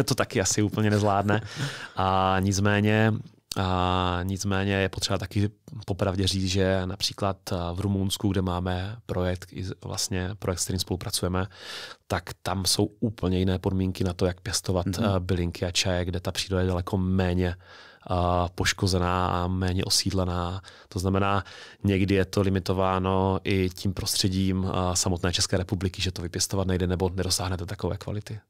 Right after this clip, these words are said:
Speaker 2: Máme čaje, už jsou v České republice, naporcovali jsme je, respektive máme je v sáčcích
Speaker 1: Hmm.
Speaker 2: a jdou do obchodu. A, byl jsem v Tesco a nikde jsem Sonento nev-, Sonento
Speaker 1: Jak?
Speaker 2: neviděl. Proč?
Speaker 1: A,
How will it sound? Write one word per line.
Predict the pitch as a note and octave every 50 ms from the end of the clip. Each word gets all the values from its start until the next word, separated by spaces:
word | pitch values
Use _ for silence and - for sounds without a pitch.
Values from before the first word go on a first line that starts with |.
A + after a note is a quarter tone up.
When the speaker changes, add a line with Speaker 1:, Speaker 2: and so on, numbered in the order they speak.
| _ _ _ _ _ -
Speaker 2:
Máme | - A2+ A2 A#2+ A2 G2 E2+ -
čaje, | - - - G#2 A2 B2+ C3+ C#3 D3
už | - - G#2 -
jsou | - G2+ D#2+
v | C#2 -
České | - - F#2+ - - - F2+
republice, | A2+ A2 - A2+ G#2+ A2+ G#2+ - - - G#2+ G#2 G#2+ G#2+ G2+ - - G2
naporcovali | E2+ C2 - G#2 G#2 - - A2 G#2 G2+ - - A2+ A2 A2 A2 G#2+
jsme | - - A2+ A2 A2
je, | G#2+ G#2+ G#2+ G#2+ G#2+ G#2+ F#2
respektive | F2 F2+ - - G2+ F2 - F2+ F#2+ F#2
máme | F2+ F2+ E2+ F2 G2 F#2+
je | F2
v | D#2+ -
sáčcích | - - D2 F2+ F2+ - A#2 A2 G2 B2+ D3+ E3+ G2+
Speaker 1:
Hmm. | - - - - - - - - -
Speaker 2:
a | - G2
jdou | F2 A2 G#2+ G2
do | F2+ A2 -
obchodu. | A2 F2+ - - - F2+ D#2+ D#2 - - _ - - - - - - - -
A, | G2 F#2+ F#2 F#2 F2+ F2+ F2+ F2 E2+ D#2+ - - -
byl | - - - G#2 G#2+ A2
jsem | G#2 - D3 C3+
v | -
Tesco | - A2 - - B2+
a | A#2+
nikde | A#2 A2+ G#2+ A2+
jsem | - - A#2 G#2+
Sonento | - - A2 A2 A2+ A2 A#2+ A2+
nev-, | A#2 A2+ A2 - A2+ G2+
Sonento | G2+ A2 A2 A2+ A#2 A2+ B2+ B2
Speaker 1:
Jak? |
Speaker 2:
neviděl. | A#2 A#2 A#2 A#2+ G2+ F#2+ D#2+ D2+ - A#2+ B2+ - _ _
Proč? | - G#2 G2+ G2+ G2 - - - - _ _ _ _ _ _ - - - - _ -
Speaker 1:
A, | G2+ G2 F#2+ F#2+ F#2+ F2+ F2+ F2